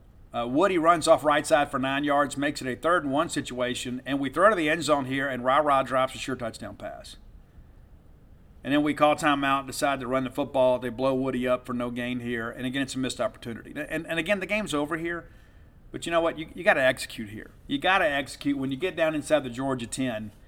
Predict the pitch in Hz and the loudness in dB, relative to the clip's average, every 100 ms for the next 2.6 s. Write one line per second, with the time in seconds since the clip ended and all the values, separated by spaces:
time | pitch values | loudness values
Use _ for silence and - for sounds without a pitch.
0 | - - 120 127 139 139 147 143 135 135 | -20 -18 -8 -2 -2 0 0 0 2 2
1 | 127 135 127 - 160 151 117 123 113 120 | 2 0 0 -2 2 2 2 -6 0 0
2 | 110 107 107 110 90 - | 0 -8 -12 -12 -14 -16